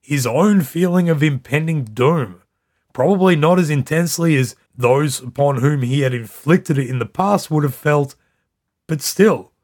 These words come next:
doom. Letters that he was sending were getting no responses, which indicated that Lorraine forces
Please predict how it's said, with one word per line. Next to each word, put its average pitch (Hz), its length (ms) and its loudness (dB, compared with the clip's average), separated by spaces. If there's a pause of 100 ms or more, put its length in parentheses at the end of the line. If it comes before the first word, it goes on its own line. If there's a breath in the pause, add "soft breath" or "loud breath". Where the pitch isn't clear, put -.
(280)
doom. 107 1500 -10 (580)
Letters 156 340 2
that 156 120 0
he 160 100 2
was 160 180 0
sending 156 380 0
were 131 100 2
getting 135 400 0
no 120 140 2
responses, 143 840 -2 (300)
which 131 160 -6
indicated 151 500 0
that 147 120 -2
Lorraine 135 460 0
forces 143 540 -4